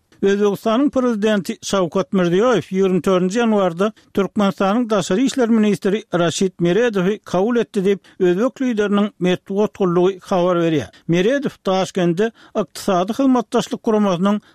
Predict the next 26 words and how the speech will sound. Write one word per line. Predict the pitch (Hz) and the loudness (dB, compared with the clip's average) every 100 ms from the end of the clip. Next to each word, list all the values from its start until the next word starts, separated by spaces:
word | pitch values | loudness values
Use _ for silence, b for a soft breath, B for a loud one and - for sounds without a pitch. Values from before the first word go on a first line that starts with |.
| _ | _
daşary | 190 - 170 262 | -4 0 0 0
işler | 233 247 | 0 0
ministrleriniň | 233 226 214 - 202 196 190 196 196 | 2 2 0 0 -2 0 2 0 -2
geňeşiniň | 175 185 190 151 175 190 196 b b | -2 0 2 0 0 0 -2 b b
mejlisine | 165 185 175 185 156 226 | 0 0 0 0 0 0
gatnaşmak | 233 233 - 214 - 208 | 0 0 0 -2 2 0
üçin | 190 202 202 - | 2 0 -2 0
geldi | 185 180 | 0 0
diýip | 180 185 180 | 0 0 -2
habarda | _ 185 180 175 175 | _ -2 0 0 0
bellenýär. | 180 180 175 170 139 - _ 214 | 0 0 0 0 -2 -6 _ 0
Duşlukda | 214 196 220 - - 247 - | 2 0 -4 -4 -4 -4 -4
iki | 180 - | -2 0
ýurdun | 269 240 208 226 214 170 | 2 2 0 -2 -2 0
döwlet | 180 208 254 262 | 2 2 0 -2
başçylarynyň | 233 - 226 214 202 190 214 - | -2 0 0 2 2 2 -2 -2
resmi | 190 190 - 254 | -2 -2 -2 -2
saparlarynyň | 254 - 240 220 214 220 | -2 0 0 2 2 0
çägine | - 208 196 190 185 196 | 0 0 0 0 0 2
baglaşylan | 190 185 180 - 185 202 B B - | 2 2 0 0 -2 -2 B B -2
ylalaşyklaryň | 185 185 180 180 - 180 226 | 0 2 0 -2 -2 -2 0
çägine | 220 226 214 196 196 202 b b b | 0 0 2 2 2 0 b b b
durmuşa | 190 196 175 262 | 0 0 0 0
geçirilmeli | 254 226 233 226 208 208 208 | 0 0 0 2 0 0 -2
işler | 190 - 190 | -2 0 2
we | 185 | 2